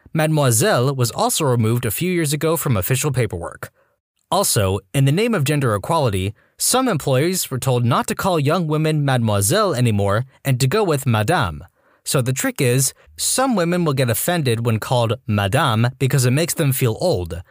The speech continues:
and some women will get offended when called mademoiselle because it's sexist. Clerks are doomed. I'm a white South African. Born here, my nationality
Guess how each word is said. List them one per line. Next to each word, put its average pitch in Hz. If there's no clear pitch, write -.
and 104
some 214
women 147
will 139
get 123
offended 131
when 123
called 139
mademoiselle 135
because 147
it's 123
sexist. -
Clerks 208
are 113
doomed. 98
I'm 180
a 117
white 117
South 156
African. 92
Born 185
here, 127
my 127
nationality 120